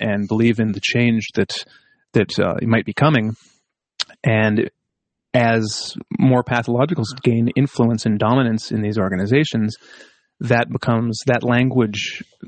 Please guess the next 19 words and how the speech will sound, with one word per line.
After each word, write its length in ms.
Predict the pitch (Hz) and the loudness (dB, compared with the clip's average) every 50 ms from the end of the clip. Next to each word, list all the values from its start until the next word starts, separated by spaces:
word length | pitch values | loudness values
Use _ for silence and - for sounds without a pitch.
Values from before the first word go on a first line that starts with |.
| - - | -16 -10
those 420 | - - 107 127 123 120 120 113 | -8 -6 -2 2 2 2 2 2
ideals 400 | 120 113 110 120 135 131 123 107 - | 0 0 0 2 2 2 0 0 -2
just 220 | - 139 135 - - | 0 -2 -2 -2 -4
become 320 | - - - - 117 113 113 | -8 -4 -2 -2 0 0 0
words, 500 | 110 113 123 127 127 117 113 107 110 - - - - - - | 0 2 2 2 2 0 -2 -4 -6 -8 -8 -8 -10 -8 -6
um, 280 | 107 101 101 104 107 | -4 -4 -4 -4 -4
the 80 | 113 110 | -4 -4
slogans 500 | - - 123 123 127 123 131 123 120 - | -4 0 0 0 2 2 0 -2 -2 -4
to 100 | - 117 | -4 -2
get 220 | 113 123 113 - | 0 0 0 0
people 260 | - 120 - - 113 | 0 0 0 0 -2
to, 260 | 104 - 113 104 101 - - | -2 -2 -2 -2 -2 -2 -2
to 80 | - | -2
give 160 | 113 123 117 107 | 0 2 0 0
you 60 | 107 | 0
support 480 | - - 98 - - 143 139 135 131 - | -2 -4 -6 -2 0 2 2 2 2 0
while 240 | 117 120 113 113 117 | 0 0 0 0 0
you're 300 | 117 117 113 110 110 - - - _ _ _ _ _ _ _ _ _ _ _ _ _ _ _ | 0 0 0 0 -2 -6 -12 -20 _ _ _ _ _ _ _ _ _ _ _ _ _ _ _
meanwhile 760 | - 127 131 131 127 120 120 120 120 120 117 120 120 117 110 | 4 4 4 4 4 4 4 4 4 4 2 2 0 -2 -4